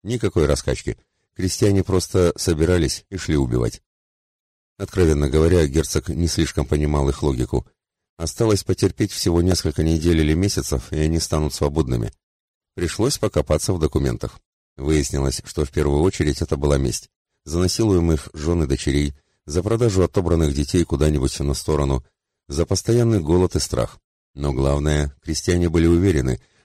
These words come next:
что если оставить кого-то из хозяев в живых – то те потом как-то выкрутятся и снова смогут стать их хозяевами. Это было нечто иррациональное и малопонятное, но крестьянское мышление восемнадцатого века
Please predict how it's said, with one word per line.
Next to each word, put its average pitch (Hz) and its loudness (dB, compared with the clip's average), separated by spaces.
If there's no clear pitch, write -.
что - -6
если 95 2
оставить 87 0
кого-то 85 0
из 73 2
хозяев 73 0
в 65 -4
живых – 76 0
то 78 -4
те 123 0
потом 104 0
как-то 95 0
выкрутятся 76 -2
и - -10
снова 107 -2
смогут 82 -2
стать - -4
их 78 -2
хозяевами. 62 -2
Это 123 -4
было 104 4
нечто 98 2
иррациональное 87 2
и - -8
малопонятное, 78 -2
но 139 -8
крестьянское 92 0
мышление 76 2
восемнадцатого 71 0
века 85 0